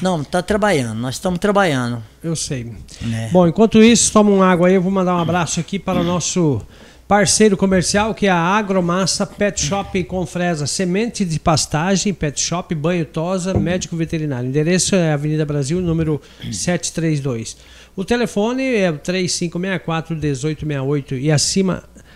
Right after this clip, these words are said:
Speaker 2: a compra acima de cinquenta reais você concorre a uma cesta, um kit que vale a pena você conferir, tá? É, quero mandar um abraço para o Paulo e toda a sua equipe lá da Agromassa Pet Shop.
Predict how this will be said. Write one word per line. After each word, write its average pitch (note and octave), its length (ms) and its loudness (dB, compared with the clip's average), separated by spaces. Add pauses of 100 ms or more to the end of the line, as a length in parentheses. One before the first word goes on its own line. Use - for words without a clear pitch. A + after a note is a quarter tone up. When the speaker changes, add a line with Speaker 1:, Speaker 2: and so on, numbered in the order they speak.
(200)
Speaker 2:
a D#3 80 -4
compra A3 340 2
acima F#3+ 280 2
de D#3+ 80 -2
cinquenta G3+ 480 -2
reais D#3 440 4
você E3 280 0
concorre D#3 640 -2 (120)
a D#3 120 -4
uma F3+ 240 4
cesta, E3+ 680 4 (160)
um D3+ 100 0
kit - 580 0 (520)
que D#3 80 0
vale D#3+ 240 2
a E3 60 0
pena D#3 260 0
você D3 240 -2
conferir, C#3 500 -2 (200)
tá? F3+ 200 0 (840)
É, F3+ 260 4
quero F#3 160 2
mandar F3+ 240 2
um F3 40 2
abraço E3+ 320 2
para E3+ 180 2
o D#3+ 60 4
Paulo G3 560 4
e F#3 80 4
toda F3+ 240 0
a - 20 0
sua F3 160 2
equipe E3 420 0
lá D3+ 200 2
da C#3 260 -4
Agromassa E3 600 0
Pet D#3 240 -4
Shop. C#3 400 -4